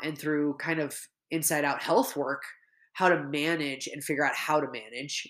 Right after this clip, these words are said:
my mental and emotional well-being. However, I still to this day talk to my therapist about medication, if it's something that I wanna explore, if it's something that I want to do, um, and if it would be valuable for me.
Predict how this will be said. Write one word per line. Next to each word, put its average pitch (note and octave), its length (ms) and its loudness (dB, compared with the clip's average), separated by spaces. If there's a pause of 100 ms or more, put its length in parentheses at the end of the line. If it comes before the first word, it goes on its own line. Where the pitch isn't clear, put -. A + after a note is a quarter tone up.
my C3+ 200 -2
mental B2+ 280 -6
and C3+ 120 -8
emotional B2 280 -4
well-being. D#3+ 400 0
However, E3 560 8 (520)
I D4 140 12
still A3 460 8
to G3+ 200 0
this E3 200 4
day C3 380 2
talk C3+ 240 0 (320)
to D3+ 140 2
my C3+ 160 0
therapist B2+ 500 -2
about B2+ 220 0
medication, A2 600 -8
if - 140 -8
it's C3+ 140 0
something C#3 240 -2
that B2 100 -2
I B2 100 2
wanna A#2+ 280 -4
explore, C#3+ 560 2
if B2+ 60 -8
it's C#3 120 -2
something C3 300 -2
that B2 100 -4
I A#2+ 60 0
want B2 360 -4
to C3+ 80 -6
do, E3 400 8 (600)
um, D3 260 2
and D#3 100 0
if D#3+ 120 0
it D#3+ 60 4
would E3 120 6
be D#3+ 120 4
valuable D#3+ 420 6
for - 160 -6
me. - 160 -16